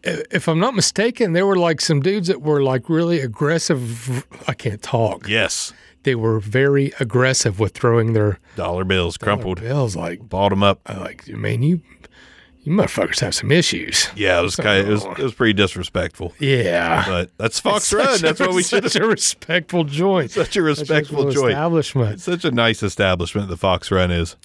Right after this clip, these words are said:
Speaker 2: Anybody watching, if you've been to the Fox Run, comment. Let us know that you've been
Speaker 1: <laughs>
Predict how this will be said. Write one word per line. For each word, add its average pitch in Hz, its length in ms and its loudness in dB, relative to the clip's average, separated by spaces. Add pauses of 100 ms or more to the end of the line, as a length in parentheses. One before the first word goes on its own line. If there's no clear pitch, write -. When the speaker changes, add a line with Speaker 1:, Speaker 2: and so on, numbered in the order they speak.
Speaker 2:
Anybody 95 320 2
watching, 92 360 2
if 90 140 -2
you've 90 120 -4
been 92 160 2
to 92 60 0
the 87 100 -2
Fox 92 360 0
Run, 92 240 2 (260)
comment. 233 460 0
Let 127 140 2
us - 100 -4
know 147 140 2
that 151 100 0
you've 113 180 0
been 139 300 2
Speaker 1:
<laughs> - 380 -2